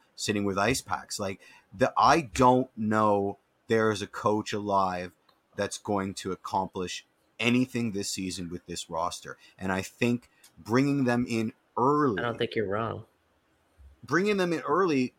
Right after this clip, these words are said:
Speaker 1: can be more harm than good. I mean, it's, it's back here. We're getting a lot of comments, but like, you know, Boomslang, if you're just picking a guy with a pulse,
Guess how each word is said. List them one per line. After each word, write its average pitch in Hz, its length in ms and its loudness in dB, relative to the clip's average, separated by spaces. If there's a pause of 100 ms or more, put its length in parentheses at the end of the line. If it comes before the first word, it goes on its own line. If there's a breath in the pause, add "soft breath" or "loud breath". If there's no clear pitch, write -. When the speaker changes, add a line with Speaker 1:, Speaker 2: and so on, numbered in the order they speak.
(120)
Speaker 1:
can 139 160 -2
be 131 140 0
more 131 240 2
harm 127 240 2
than 123 120 0
good. 120 220 0
I 101 100 -4
mean, 117 240 -2
it's, 120 280 -6
it's 120 180 -4
back 123 320 -2
here. 113 500 -4
We're 98 120 -10
getting 101 240 -6
a 85 60 -10
lot 92 260 -4
of 98 80 -6
comments, 87 420 -12
but - 180 -14
like, 101 220 -6 (540 soft breath)
you 135 160 0
know, 98 260 2
Boomslang, 117 560 4
if 127 160 -4
you're 123 60 -4
just 160 240 -4
picking 151 240 -4
a - 20 0
guy 113 180 2
with 113 140 0
a 104 40 -4
pulse, - 560 0